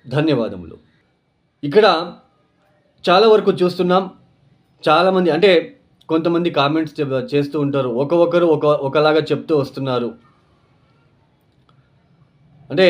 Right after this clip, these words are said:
ఒక జ్యోతిష్కుడేమో బాగుందంటాడు, ఒక జ్యోతిష్కుడేమో బాలేదంటున్నాడు. ఇలాంటి కన్ఫ్యూజన్ ఎక్కువ ఏర్పడబోతున్నది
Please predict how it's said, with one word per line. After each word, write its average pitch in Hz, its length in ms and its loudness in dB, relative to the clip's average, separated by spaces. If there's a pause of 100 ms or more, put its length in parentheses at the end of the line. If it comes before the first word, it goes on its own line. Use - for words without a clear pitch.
(440)
ఒక 135 140 -2 (100)
జ్యోతిష్కుడేమో 147 600 0 (100)
బాగుందంటాడు, 170 640 0 (140)
ఒక 147 100 -4
జ్యోతిష్కుడేమో 139 800 -2 (440)
బాలేదంటున్నాడు. 156 920 2 (960)
ఇలాంటి 180 300 2 (120)
కన్ఫ్యూజన్ 226 640 2
ఎక్కువ 180 240 0
ఏర్పడబోతున్నది 147 880 -2